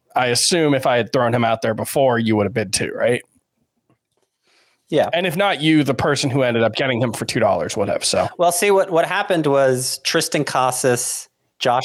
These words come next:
Speaker 2: Bell, and Ty France were out there. I would have been fine with any of them as my corner infielder.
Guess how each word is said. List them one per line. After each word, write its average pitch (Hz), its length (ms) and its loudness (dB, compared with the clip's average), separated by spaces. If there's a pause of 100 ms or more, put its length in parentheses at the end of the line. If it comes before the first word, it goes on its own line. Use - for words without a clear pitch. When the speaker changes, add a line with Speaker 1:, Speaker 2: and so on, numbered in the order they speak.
(140)
Speaker 2:
Bell, 113 440 4
and 104 140 -4
Ty 107 260 0
France 90 440 -6
were 87 120 -2
out 82 160 -4
there. 85 160 -4
I 92 60 0
would 98 120 0
have 95 60 -6
been 98 120 -4
fine 101 260 0
with 101 160 -6
any 110 220 0
of 117 100 2
them 117 160 2
as 107 100 -2
my 107 120 0
corner 104 320 2
infielder. 92 640 -2